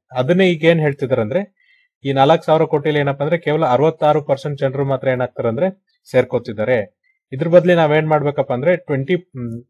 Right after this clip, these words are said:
ಯೂನಿವರ್ಸಲ್ ಏನ್ ಮಾಡ್ಬೇಕಂದ್ರೆ ಯೂನಿವರ್ಸಲ್ ಆಗಿ ಘೋಷಣೆ ಮಾಡ್ಬೇಕಂದ್ರೆ ಪ್ರತಿಯೊಬ್ಬ ವಿಧವೆಯರು ಅಥವಾ ವೃದ್ಧೆಯರು ಎಲ್ಲರೂ ಸೇರ್ತಾರೆ ಅಂತ ಹೇಳಿದಾಗ ಏನಾಗುತ್ತೆ ಅಂದ್ರೆ ಎಲ್ಲರೂ ಈ ಸ್ಕೀಮ್ ಅಲ್ಲಿ ಬರ್ತಾರೆ. ಜೊತೆಗೆ ನೋಡ್ರಿ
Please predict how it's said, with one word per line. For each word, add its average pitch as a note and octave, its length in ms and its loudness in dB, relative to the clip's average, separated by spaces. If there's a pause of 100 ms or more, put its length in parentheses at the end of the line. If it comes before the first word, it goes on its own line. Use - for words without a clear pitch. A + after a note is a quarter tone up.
(220)
ಯೂನಿವರ್ಸಲ್ E3+ 640 2 (160)
ಏನ್ C#3+ 160 0
ಮಾಡ್ಬೇಕಂದ್ರೆ C#3 480 -2 (2000)
ಯೂನಿವರ್ಸಲ್ E3 460 4
ಆಗಿ E3 180 0
ಘೋಷಣೆ C3+ 380 -2
ಮಾಡ್ಬೇಕಂದ್ರೆ B2+ 540 -2
ಪ್ರತಿಯೊಬ್ಬ D#3 480 -2 (680)
ವಿಧವೆಯರು C3+ 480 2
ಅಥವಾ C3 240 0
ವೃದ್ಧೆಯರು C3 440 2
ಎಲ್ಲರೂ D3 300 4
ಸೇರ್ತಾರೆ C#3+ 380 0
ಅಂತ C#3 140 -6
ಹೇಳಿದಾಗ C3 300 0
ಏನಾಗುತ್ತೆ A2+ 340 -6
ಅಂದ್ರೆ C#3+ 160 -2 (460)
ಎಲ್ಲರೂ D#3 280 4
ಈ D#3 80 0
ಸ್ಕೀಮ್ D3 280 -4
ಅಲ್ಲಿ C#3 140 2
ಬರ್ತಾರೆ. C3+ 340 0
ಜೊತೆಗೆ D#3+ 300 -2
ನೋಡ್ರಿ D#3 260 -4